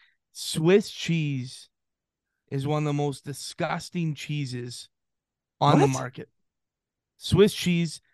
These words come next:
Speaker 1: one of the most disgusting cheeses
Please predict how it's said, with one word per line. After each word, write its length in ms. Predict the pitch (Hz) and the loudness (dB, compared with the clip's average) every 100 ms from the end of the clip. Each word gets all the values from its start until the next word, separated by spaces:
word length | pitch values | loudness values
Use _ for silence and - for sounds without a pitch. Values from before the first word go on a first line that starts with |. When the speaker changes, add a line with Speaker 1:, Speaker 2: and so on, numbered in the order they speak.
| _ _ - | _ _ -10
Speaker 1:
one 180 | 147 156 | 0 2
of 80 | 156 | 2
the 60 | |
most 260 | 151 151 135 | 2 0 -2
disgusting 880 | 143 131 - - 165 170 - 170 156 | -8 -10 -8 -6 -6 -6 -2 -2 -2
cheeses 680 | - 143 143 131 139 135 | -4 -6 -4 -4 -6 -6